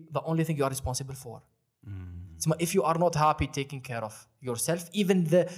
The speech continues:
Speaker 1: the most boring things اللي تخسر معاهم صوالح،
Speaker 2: مم.
Speaker 1: ماكش happy ولا كارها، you can never be happy.
Speaker 2: مم.
Speaker 1: ماكش حت-، حتكون عندك واحد الجوي هذيك زعما تاع اكسترنال،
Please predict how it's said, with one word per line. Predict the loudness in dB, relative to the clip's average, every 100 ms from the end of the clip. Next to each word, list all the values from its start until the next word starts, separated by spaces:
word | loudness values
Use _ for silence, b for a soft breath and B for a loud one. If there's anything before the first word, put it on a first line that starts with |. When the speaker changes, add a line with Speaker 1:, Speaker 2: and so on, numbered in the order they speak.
| B
Speaker 1:
the | 2
most | 4 4 2
boring | 2 6 6 2
things | -2
اللي | -4 -4
تخسر | -6 -6 -4
معاهم | -2 -2 -2
صوالح، | -4 2 4 4
Speaker 2:
مم. | 0 -4 -2
Speaker 1:
ماكش | -2 0
happy | 0 0
ولا | 0 -2
كارها، | -2 -4 -4 -4 -6 B B _ -16
you | -10
can | -6
never | -4 -2 -2 -2
be | 0
happy. | 0 2 0 -4 -12 -14
Speaker 2:
مم. | -14 -12 -12 -12 -14 -14 -16 -16 -18 -2
Speaker 1:
ماكش | -2 0
حت-، | -2 -4
حتكون | -8 -4 0
عندك | 4 4
واحد | 4
الجوي | 4 6 8 8 6
هذيك | 4 4
زعما | 4 2
تاع | 2 4 4 4 0 B B -8
اكسترنال، | -6 2 4 6 2 -2